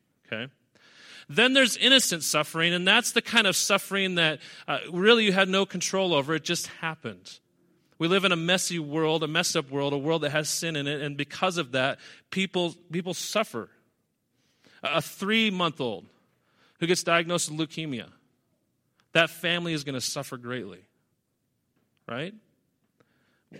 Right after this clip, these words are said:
Did that three-month-old do anything to bring that on? No, it's just part of being in this messed up world, and there's innocent suffering going on. Those types of things. So, and then there's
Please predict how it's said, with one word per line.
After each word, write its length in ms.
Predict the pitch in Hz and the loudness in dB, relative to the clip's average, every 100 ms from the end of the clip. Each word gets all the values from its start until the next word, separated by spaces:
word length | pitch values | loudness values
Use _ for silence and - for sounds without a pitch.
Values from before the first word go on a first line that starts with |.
| 135 | -4
Did 140 | 175 165 | 0 2
that 160 | 170 | 0
three-month-old 1080 | - 170 175 170 156 143 _ _ 151 170 135 | -2 -4 -2 -4 -6 -16 _ _ -4 -2 -4
do 220 | 113 151 | -2 -2
anything 460 | 185 185 175 175 180 | -2 -4 -6 -8 -6
to 100 | - | -10
bring 300 | 135 156 160 | -10 -10 -8
that 180 | 151 139 | -10 -10
on? 240 | 151 175 | -10 -12
No, 300 | 160 180 120 | -10 -10 -10
it's 120 | 113 | -10
just 200 | - - | -12 -12
part 320 | - - 143 131 | -12 -6 -6 -4
of 240 | 135 - - - _ - | -6 -6 -14 -20 _ -10
being 300 | 139 143 135 | -6 -6 -6
in 140 | 131 | -6
this 260 | 127 - - _ | -6 -8 -12 _
messed 360 | 131 143 139 143 | -8 -6 -6 -6
up 200 | 131 127 | -8 -8
world, 480 | 131 131 107 107 - _ _ | -8 -8 -8 -10 -18 _ _
and 100 | 123 | -8
there's 160 | 110 110 | -8 -8
innocent 640 | 131 123 - - 117 113 | -12 -14 -14 -12 -12 -12
suffering 440 | - 131 - 98 98 | -12 -14 -14 -14 -12
going 240 | 95 92 | -14 -14
on. 120 | 87 87 _ _ _ _ _ _ _ _ _ _ _ _ _ _ _ _ _ | -18 _ _ _ _ _ _ _ _ _ _ _ _ _ _ _ _ _ _
Those 180 | 185 175 | 0 4
types 220 | 160 143 | 2 0
of 60 | |
things. 180 | 120 107 | -8 -6
So, 240 | - 208 185 | 2 4 4
and 100 | 202 | 6
then 140 | 247 | 6
there's 340 | 240 202 - | 8 6 4